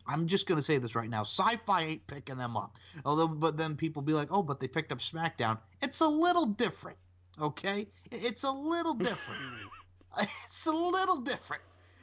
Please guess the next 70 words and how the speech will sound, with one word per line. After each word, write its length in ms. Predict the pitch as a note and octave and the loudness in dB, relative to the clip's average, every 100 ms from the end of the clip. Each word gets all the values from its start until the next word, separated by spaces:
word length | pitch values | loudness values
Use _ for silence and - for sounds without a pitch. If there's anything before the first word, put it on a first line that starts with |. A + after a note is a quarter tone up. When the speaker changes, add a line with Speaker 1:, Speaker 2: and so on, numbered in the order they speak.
| - D3+ | -20 -4
Speaker 1:
W 300 | A3+ D#4+ D#4+ | -2 2 0
G 240 | A3+ B3+ A#3+ | 0 -2 0
N, 100 | A3 | 0
yes, 300 | F3+ - - | -2 -4 -8
because 280 | - C#3+ C3+ | -6 -2 0
like 160 | C#3 C#3 | 0 -2
I 60 | |
mentioned, 300 | C#3 A#2+ A#2 | -4 -4 -4
Ring 160 | C#3+ D3+ | -4 0
Warriors 320 | D3+ C#3+ C3 | 4 4 4
is 120 | B2+ | 4
on 180 | C3+ B2+ | 4 4
there. 100 | B2+ | 2
Now, 140 | A#2+ | 2
Ring 220 | A#2+ C3+ C3 | 2 0 2
Warriors 340 | B2+ B2 A2+ | 4 4 2
is 80 | A2 | -2
gonna 160 | A#2 | -2
be 120 | A2+ A2+ | 0 2
on 100 | A2+ | 2
Amazon 420 | A2+ A2 A2 G#2 | 2 2 0 0
Prime. 420 | - G#2 G#2+ A2 - - - - | 2 4 4 0 -6 -18 -18 -2
And, 280 | C#3 D3 C#3+ | 2 4 4
um, 300 | C#3 C3 B2+ | 4 4 2
you 100 | C#3+ C3 | 0 0
know, 80 | |
they've 80 | A#2+ | 0
had 180 | A2 A#2 | 2 4
All 240 | A2+ A2 | 4 4
In, 100 | A2 | 0
they've 120 | A2 G#2 | -2 -2
had 180 | A2+ | -2
history 280 | A2+ A2 A2 | -2 -4 -2
of 60 | G#2+ | -2
them. 200 | G#2+ A2+ | -4 -2
True 240 | - D#4 | 4 6
T 220 | D#4 D4 G#3 | 6 6 6
V 320 | G3 D#3 - | 6 4 2
and 180 | C#3 B2+ | -2 0
W 280 | D#3 D3 B2+ | 2 2 0
G 180 | C#3 | 0
N 60 | A#2+ | 0
are, 100 | A2 | 0
like, 180 | A2 - | -4 -6
the 60 | G2 | -6
two 300 | - C3 A2 - - | 0 0 0 -6 -2
big 180 | B2+ A2 | 0 0
ones 220 | A2 A2 | 0 0
I 100 | G#2+ | 0
can 160 | A2 | -2
see 200 | G#2+ B2 | -2 0
them 180 | A2 G#2+ | 0 -2
possibly 560 | - C#3+ C3 - G#2+ A2 | 0 0 0 -4 -6 -4
going 360 | A2 G#2+ G#2 F2 | -4 -4 -6 -12
with. 140 | - - - | -16 -18 -4
Again, 260 | C3+ C3+ B2 | 0 0 2
True 220 | - D#3+ | 4 4
T 160 | - | 4
V, 100 | C3+ | 0
if 120 | B2+ A2+ | 0 -2
you 60 | |
put 200 | G#2+ B2+ | -2 0
'em 100 | A#2 | 2
on 140 | A#2 A2+ | 2 0
there, 100 | G#2 | -2
'cause 140 | A#2+ | -4
they 60 | C#3+ | -2
got 140 | C#3 | -2
Impractical 520 | A#2 A2+ A#2 - - | -2 -4 -6 -6 -8
Jokers. 500 | G#2+ A2+ G#2+ A2+ G#2+ | -6 -4 -4 -4 -6